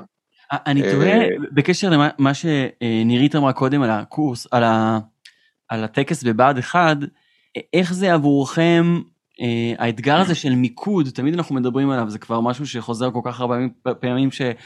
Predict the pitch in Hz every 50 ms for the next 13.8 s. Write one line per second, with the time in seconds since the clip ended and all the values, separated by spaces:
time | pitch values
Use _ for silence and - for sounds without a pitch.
0 | - - - - - 120 113 123 120 123 - 151 143 143 156 143 - 160 156 156
1 | - - 131 117 117 123 131 156 180 185 185 - 127 123 123 117 - 117 110 -
2 | - 127 123 117 - - 220 214 208 180 127 127 123 110 120 120 110 - - -
3 | - - _ _ _ _ - 135 143 143 131 131 151 202 247 220 147 143 135 117
4 | 120 127 151 185 - - 180 180 - 269 269 240 - - 123 117 117 127 151 -
5 | 190 - 160 139 131 123 110 117 123 139 170 180 160 - 147 151 - - 180 151
6 | 135 - - - 170 147 160 165 - _ _ _ _ - _ - - 143 143 -
7 | - 180 185 185 175 139 117 107 - - - - 127 123 123 131 131 - 175 175
8 | 190 190 214 196 180 - 190 190 196 185 - _ _ _ _ _ _ _ _ _
9 | _ - 139 175 202 180 208 160 165 165 208 254 277 - 285 294 269 277 185 170
10 | 160 160 160 165 175 208 240 233 269 - - - 208 220 240 277 277 - - -
11 | - - - - - - 240 226 254 - 170 135 120 - - - - _ _ -
12 | - - - - 127 127 135 151 175 - 226 220 - 196 180 165 151 - - 143
13 | 143 139 135 123 123 143 156 165 165 151 143 143 139 135 135 135